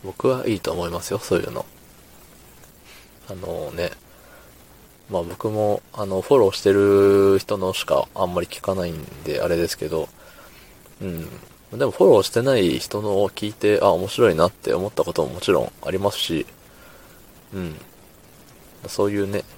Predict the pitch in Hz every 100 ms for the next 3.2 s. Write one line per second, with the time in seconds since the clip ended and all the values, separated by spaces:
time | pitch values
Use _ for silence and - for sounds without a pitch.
0 | - - 92 95 98 95 92 - - -
1 | - - - - - - - - - -
2 | - - - - - - - - 98 90
3 | 87 92